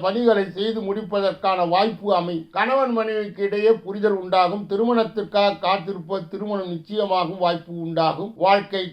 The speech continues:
துணைவரின் வழியிலே இருந்து வந்த கருத்து வேறுபாடுகள் மறையும். குழந்தை பாக்கியம் கிடைக்கும். ஆன்மீக பணியிலே ஈடுபாடு அதிகரிக்கும். பொருளாதார நிலை நன்றாக இருக்கும். போட்டித் தேர்வுகளில் சாதகமான முடிவு கிடைக்கும். இப்படிப்பட்ட கோச்சார பதிவுகளை உற்று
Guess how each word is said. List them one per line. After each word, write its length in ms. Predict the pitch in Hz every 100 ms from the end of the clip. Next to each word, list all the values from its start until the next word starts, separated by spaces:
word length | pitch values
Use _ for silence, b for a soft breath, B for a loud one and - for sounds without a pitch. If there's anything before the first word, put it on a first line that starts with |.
| 196
துணைவரின் 520 | 220 233 220 208 190
வழியிலே 420 | 185 208 214 202 190
இருந்து 240 | 196 208 196
வந்த 200 | 185 170 180
கருத்து 320 | 196 220 214 202
வேறுபாடுகள் 560 | 190 185 180 170 165 165
மறையும். 300 | 180 196 208 -
குழந்தை 300 | 202 220 214 196
பாக்கியம் 480 | 185 165 180 170 165
கிடைக்கும். 420 | 180 190 185 202 180
ஆன்மீக 380 | 190 214 202 165 185
பணியிலே 360 | 190 185 180 170
ஈடுபாடு 480 | 202 196 170 170 143 - 147
அதிகரிக்கும். 720 | 165 190 180 165 160 196 208 208
பொருளாதார 560 | 202 240 269 254 240 226 208
நிலை 180 | 202 214 196
நன்றாக 240 | 180 202
இருக்கும். 540 | 208 202 190 170 202 202
போட்டித் 360 | 165 214 214 196
தேர்வுகளில் 400 | 196 190 185 196 170
சாதகமான 540 | 180 202 202 202 220 208
முடிவு 240 | 185 208 196
கிடைக்கும். 420 | 175 160 - - 160
இப்படிப்பட்ட 760 | - 214 208 196 170 165 185 - -
கோச்சார 760 | 196 285 294 - 262 233 220 208 180
பதிவுகளை 580 | 185 202 190 185 175 190 160 160
உற்று 280 | 175 -